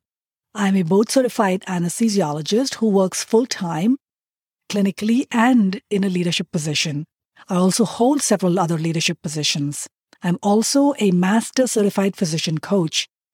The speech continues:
and I coach women physicians to find fulfillment and happiness that they need in their career by teaching them the skills and the tools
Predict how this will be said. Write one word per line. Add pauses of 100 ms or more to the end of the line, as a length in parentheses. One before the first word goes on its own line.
and
I
coach
women
physicians (320)
to
find
fulfillment (120)
and
happiness (400)
that
they
need
in
their
career (420)
by
teaching
them
the
skills
and
the
tools